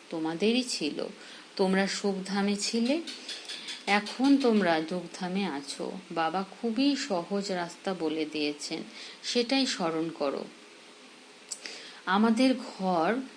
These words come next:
হলো শান্তিধাম, সেখান থেকে আমরা স্বর্গে আসব। তোমরা ছাড়া আর কেউই স্বর্গে আসে না, তাই তোমরাই স্মরণ করবে।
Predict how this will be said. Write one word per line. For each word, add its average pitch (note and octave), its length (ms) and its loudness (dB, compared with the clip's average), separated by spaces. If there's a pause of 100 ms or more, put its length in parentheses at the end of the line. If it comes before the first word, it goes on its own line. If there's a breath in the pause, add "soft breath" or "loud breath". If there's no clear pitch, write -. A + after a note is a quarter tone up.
(200)
হলো F#3 200 0
শান্তিধাম, D#3 760 -6 (640 loud breath)
সেখান C4 500 2
থেকে C4 320 2
আমরা G#3 440 2
স্বর্গে E3 500 -4
আসব। - 440 -10 (1000 loud breath)
তোমরা G3 440 4
ছাড়া F3+ 540 2 (160)
আর G#3+ 180 4 (120)
কেউই C#4 300 4
স্বর্গে F#3+ 460 2
আসে E3 320 0
না, D3+ 180 -4 (440 loud breath)
তাই B3 180 4 (120)
তোমরাই B3+ 500 4
স্মরণ F3 540 0
করবে। D3 400 -2